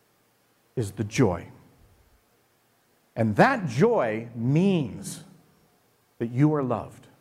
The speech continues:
Remember what I said. That joy is that inner soul connection between you, an individual, and God. That is the hand of God saying,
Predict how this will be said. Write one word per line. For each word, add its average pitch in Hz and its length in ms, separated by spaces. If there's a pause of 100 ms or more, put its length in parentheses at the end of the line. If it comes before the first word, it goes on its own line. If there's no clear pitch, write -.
(800)
Remember 165 380
what 135 160
I 131 80
said. 101 440
That 190 220
joy 180 300
is 139 200
that 131 260
inner 247 260
soul 226 400
connection 202 640
between 160 500 (160)
you, 311 840 (260)
an 135 140
individual, 208 1080 (220)
and 156 260
God. 117 440 (1200)
That 147 180
is 127 220
the 113 100
hand 180 380
of 131 120
God 123 320
saying, 110 480